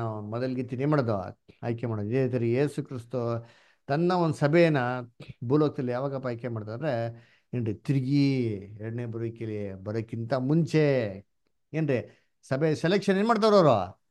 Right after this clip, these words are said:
ಅವ್ರು ಮಾಡ್ತಾವ್ರೆ. ಅದರ ಅದಕ್ಕೆ ಎಂಥದ್ನ ಆಯ್ಕೆ ಮಾಡ್ತಾವ್ರೆ ಅಂತ ಅಂದ್ಬಿಟ್ಟು ನೋಡ್ಬೇಕಾರೆ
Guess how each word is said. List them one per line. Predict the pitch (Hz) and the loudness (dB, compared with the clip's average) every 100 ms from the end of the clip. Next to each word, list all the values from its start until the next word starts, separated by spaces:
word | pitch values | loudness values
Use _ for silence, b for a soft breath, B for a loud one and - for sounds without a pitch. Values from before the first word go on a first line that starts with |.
| _ _ - | _ _ -10
ಅವ್ರು | 110 107 | -8 -6
ಮಾಡ್ತಾವ್ರೆ. | 104 110 - 98 95 98 98 - - _ _ _ _ - | -6 -8 -8 -8 -8 -10 -12 -16 -20 _ _ _ _ -6
ಅದರ | 117 113 | -4 -2
ಅದಕ್ಕೆ | 123 135 147 131 | -2 -2 0 0
ಎಂಥದ್ನ | 135 190 220 190 | -2 -2 0 0
ಆಯ್ಕೆ | 175 170 | -2 -2
ಮಾಡ್ತಾವ್ರೆ | 147 131 117 104 | -2 -2 -4 -6
ಅಂತ | 104 | -8
ಅಂದ್ಬಿಟ್ಟು | 113 131 | -10 -10
ನೋಡ್ಬೇಕಾರೆ | 135 117 120 143 | -10 -10 -6 -6